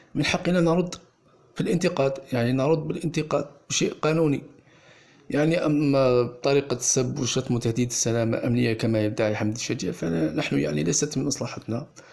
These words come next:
ولا نرد ع-، يعني ولا نستعملها، بل هو ادعاء، محض ادعاء. لأن <clears throat> لاحظنا أن هناك أتباع حمدي شجاع يصنعون الحسابات مزيفة، ويصنعوا تهديدات يعني لحمدي شجاع باش ي-، يعني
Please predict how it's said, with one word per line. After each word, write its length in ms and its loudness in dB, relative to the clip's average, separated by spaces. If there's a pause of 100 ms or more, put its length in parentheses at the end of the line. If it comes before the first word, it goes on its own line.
(420)
ولا 220 4
نرد 320 4
ع-، 220 4
يعني 280 4
ولا 200 6
نستعملها، 800 0
بل 200 2
هو 220 4
ادعاء، 540 -2 (100)
محض 340 -2
ادعاء. 600 -2 (680)
لأن 260 4 (560)
<clears throat> 540 0
لاحظنا 420 2
أن 100 4
هناك 360 2
أتباع 340 -2
حمدي 280 0
شجاع 340 0
يصنعون 440 0
الحسابات 680 0
مزيفة، 640 -4 (1300)
ويصنعوا 600 2
تهديدات 640 2
يعني 220 0
لحمدي 280 2
شجاع 380 0
باش 320 -2
ي-، 720 0
يعني 920 0